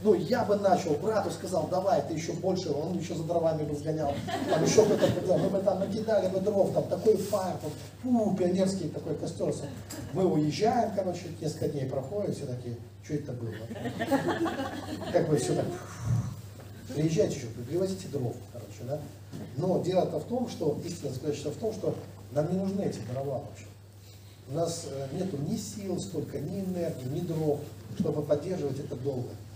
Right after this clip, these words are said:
Но наша цель присоединиться к тому огню,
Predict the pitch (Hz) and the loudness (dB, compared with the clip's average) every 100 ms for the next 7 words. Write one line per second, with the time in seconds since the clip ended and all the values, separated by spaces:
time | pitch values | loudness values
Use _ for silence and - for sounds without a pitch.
0 | - - - - - - - - - 127 | -16 -16 -14 -14 -14 -14 -12 -12 -8 -2
1 | 160 143 - - - - 113 - - - | 0 0 -4 -12 -12 -10 -8 -6 -2 -2
2 | - - 165 - - 143 151 151 160 147 | -4 -2 -2 -2 -4 -6 -2 -2 0 -2
3 | - - 127 160 185 151 139 | -4 -6 -4 -2 -2 -2 -4